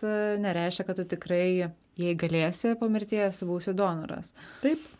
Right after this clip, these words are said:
Speaker 2: iš tikrųjų, kai sakiau, mes ir vat mūsų transliacija ar mūsų žinutė po šito įvykio Nacionalinio transplantacijos biuro, kad taip, tikrai kviečiame visus pasikalbėti.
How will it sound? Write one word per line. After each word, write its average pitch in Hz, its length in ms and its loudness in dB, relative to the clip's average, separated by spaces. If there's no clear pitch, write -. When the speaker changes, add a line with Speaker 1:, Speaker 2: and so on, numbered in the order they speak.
Speaker 2:
iš 208 140 -6
tikrųjų, 254 520 2
kai 214 140 2
sakiau, 208 260 -2
mes 190 300 2
ir 196 100 0
vat 190 220 0
mūsų 196 320 4
transliacija 170 640 -4
ar 170 80 -2
mūsų 240 340 0
žinutė 233 400 2
po 202 140 0
šito 226 320 0
įvykio 208 440 0
Nacionalinio 185 600 -2
transplantacijos 220 880 -2
biuro, 208 240 0
kad 202 180 -6
taip, 208 200 2
tikrai 208 340 2
kviečiame 196 640 0
visus - 280 -8
pasikalbėti. 190 920 -6